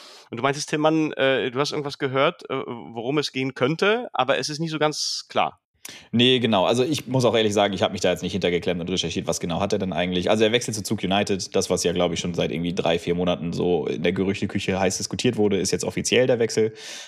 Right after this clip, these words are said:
Speaker 2: Ähm, und ich dachte, er hat sich in der Finalserie, die er mit Esport gespielt hat, ähm, also,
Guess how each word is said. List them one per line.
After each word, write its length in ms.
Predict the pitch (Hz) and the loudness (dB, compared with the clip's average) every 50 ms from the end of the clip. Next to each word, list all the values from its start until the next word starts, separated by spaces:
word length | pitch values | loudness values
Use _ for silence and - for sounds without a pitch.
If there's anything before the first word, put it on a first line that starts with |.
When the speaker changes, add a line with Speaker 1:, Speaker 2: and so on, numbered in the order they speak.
| - _ - | -10 _ 2
Speaker 2:
Ähm, 500 | 104 101 101 98 98 95 98 98 98 95 | 4 4 6 4 4 2 2 0 0 0
und 220 | - 107 101 - | 2 0 0 2
ich 140 | - 110 - | 0 0 2
dachte, 260 | - 147 147 - 120 | 2 2 4 4 2
er 60 | 101 | 4
hat 100 | 107 110 | 2 0
sich 140 | - 107 - | -2 -4 -4
in 80 | 95 92 | -2 -2
der 80 | 92 | -2
Finalserie, 800 | - - 90 87 90 104 123 135 139 131 131 131 131 123 123 120 | -2 0 0 2 4 4 4 2 2 0 0 0 2 2 2 2
die 80 | 117 117 | 2 2
er 40 | 113 | 0
mit 140 | 113 107 | 0 0
Esport 260 | - 117 - 117 113 - | -2 -2 0 0 0 -2
gespielt 400 | - - - - 110 107 104 - | -4 -12 -6 -2 0 0 2 2
hat, 280 | 107 98 95 - - 85 | 0 0 0 -2 -4 -2
ähm, 540 | 90 92 90 90 90 92 92 90 92 - _ _ _ _ _ _ _ _ _ _ _ _ _ - | 0 2 2 2 0 0 0 -2 -2 -4 _ _ _ _ _ _ _ _ _ _ _ _ _ -4
also, 260 | - 190 202 92 82 | -2 0 0 0 -4